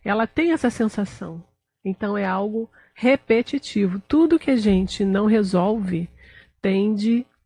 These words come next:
a repetir na nossa vida,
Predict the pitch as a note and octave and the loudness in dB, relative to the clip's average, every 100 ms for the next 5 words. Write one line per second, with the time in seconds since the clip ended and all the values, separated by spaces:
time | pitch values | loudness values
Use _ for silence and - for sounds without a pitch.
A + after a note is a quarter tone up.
0 | _ _ _ - F#3+ G3+ A3+ - A3+ - | _ _ _ -4 -2 0 -4 0 -2 0
1 | B3 - A3 A3 G3+ G3 F#3+ F#3 F3+ F3 | -6 -2 -2 -2 -2 -4 -4 -2 -4 -4
2 | F3+ | -10